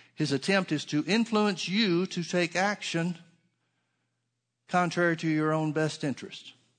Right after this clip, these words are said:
He is attempting to influence you through, through your thought life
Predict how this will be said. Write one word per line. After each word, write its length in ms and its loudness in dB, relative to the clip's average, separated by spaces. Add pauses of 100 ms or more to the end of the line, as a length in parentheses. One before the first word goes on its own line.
(1500)
He 140 4
is 220 2
attempting 400 0
to 140 4
influence 480 0
you 140 0
through, 200 0
through 240 -2
your 180 0
thought 360 2
life 440 0